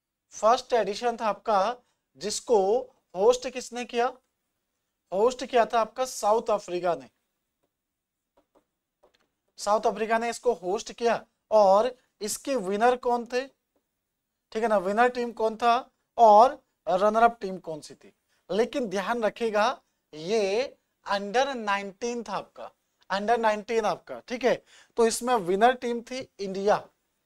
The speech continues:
और रनर अप टीम कौन सी थी आपकी?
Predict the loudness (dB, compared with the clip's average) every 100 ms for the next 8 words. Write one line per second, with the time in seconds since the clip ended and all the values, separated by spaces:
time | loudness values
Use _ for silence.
0 | _ _ _ _ 4 8 8 8 4 -4
1 | -4 0 2 2 0 -8 -6 -8 -8 -8
2 | -4 -4 -4 -4 -2 -4